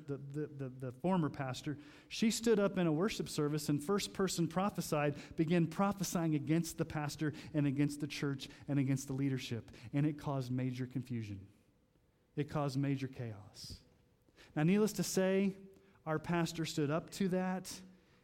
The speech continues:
and they didn't have a foothold, and they ended up leaving the church. And, but it caused, for a season, it caused confusion, chaos, and suspicion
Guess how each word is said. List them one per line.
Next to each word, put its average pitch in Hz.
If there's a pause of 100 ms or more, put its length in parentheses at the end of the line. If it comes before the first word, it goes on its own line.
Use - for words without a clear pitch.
(140)
and 156
they 160
didn't 170
have 156
a 151
foothold, 165
and 151
they 143
ended 147
up 135
leaving 151
the 135
church. 151
And, 131 (240)
but 175
it 226
caused, 196
for 170
a 143
season, 131 (840)
it 170
caused 135
confusion, 202 (320)
chaos, 180 (260)
and 139
suspicion 139